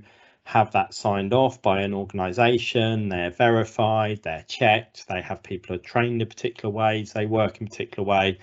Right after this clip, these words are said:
At the exactly same, you know, nursery could be promoted as Montessori that does absolutely nothing but put it in their marketing materials. And this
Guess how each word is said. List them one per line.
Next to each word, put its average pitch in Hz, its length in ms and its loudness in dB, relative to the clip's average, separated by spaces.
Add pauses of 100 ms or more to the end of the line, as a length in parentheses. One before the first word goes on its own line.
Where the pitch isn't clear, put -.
(680)
At 120 160 0
the 120 340 2
exactly 120 800 0
same, 123 580 -2 (560)
you 120 80 -2
know, 104 220 0 (200)
nursery 123 440 2
could 113 180 -10
be 117 100 -2
promoted 110 480 -2
as 107 120 -6
Montessori 107 680 0
that - 300 -8
does 107 280 0 (220)
absolutely 104 880 -4
nothing 101 440 -6
but - 200 -8
put - 120 -10
it 104 60 -2
in 98 120 -4
their 98 100 -2
marketing 98 500 -4
materials. 95 640 -6
And 117 260 6 (480)
this - 280 2